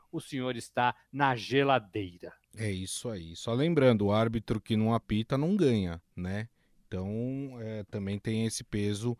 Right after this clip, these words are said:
Speaker 2: é, financeiro, mas pra mim a, a, a principal questão é a técnica, né? Então, enfim, precisa melhorar. O Morelli esclareceu bem aí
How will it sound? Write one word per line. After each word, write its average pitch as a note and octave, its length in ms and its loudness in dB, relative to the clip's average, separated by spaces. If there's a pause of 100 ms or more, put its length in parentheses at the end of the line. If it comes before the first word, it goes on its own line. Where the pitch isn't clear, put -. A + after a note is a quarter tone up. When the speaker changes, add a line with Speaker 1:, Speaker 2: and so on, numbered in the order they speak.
(440)
Speaker 2:
é, G#2+ 160 -8
financeiro, A#2 840 -8
mas G2+ 520 -6 (400)
pra A2+ 180 0
mim A2 320 0
a, C3 80 0
a, G#2+ 340 -4
a G#2 40 -10
principal A2 440 -6
questão G#2+ 400 -6
é B2 80 -2
a D3+ 80 -4
técnica, - 800 -6
né? G#2 260 -6
Então, F#2+ 1080 -6 (560)
enfim, G#2+ 480 -8
precisa G#2 420 -2
melhorar. G#2+ 360 4
O A#2 60 2
Morelli A2+ 420 2 (140)
esclareceu G#2+ 680 -2
bem G2+ 320 0
aí G2 300 -2